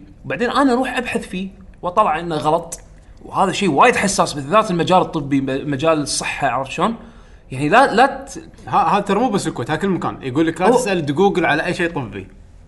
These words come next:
Speaker 2: هذا أكبر غلط.
Speaker 1: مو هذه المشكلة،
Speaker 2: إيه.
Speaker 1: إيه، إيه، يعني
Speaker 2: روح
Speaker 1: المعلومة،
Speaker 2: كلم طبيب.
Speaker 1: المعلومة
Speaker 2: حتى لو شيء بسيط، روح كلم طبيب.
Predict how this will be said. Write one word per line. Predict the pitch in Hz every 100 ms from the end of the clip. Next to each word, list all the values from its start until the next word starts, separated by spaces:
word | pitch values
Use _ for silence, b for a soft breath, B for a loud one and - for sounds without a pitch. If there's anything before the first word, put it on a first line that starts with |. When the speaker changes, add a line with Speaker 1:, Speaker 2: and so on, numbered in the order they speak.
| 117
Speaker 2:
هذا | 143
أكبر | 175 170 143
غلط. | 107 95 -
Speaker 1:
مو | 165 170
هذه | 170 285 370
المشكلة، | 320 - 330 339
Speaker 2:
إيه. | 247
Speaker 1:
إيه، | 349 277
إيه، | 233 277 160
يعني | 170 196 185 - - - - - - -
Speaker 2:
روح | 165
Speaker 1:
المعلومة، | 208 226 277 370 302 285
Speaker 2:
كلم | 311
طبيب. | 190
Speaker 1:
المعلومة | 196 202 294
Speaker 2:
حتى | 339
لو | 277
شيء | 185
بسيط، | 175 147
روح | 139
كلم | 135 151
طبيب. | 120 101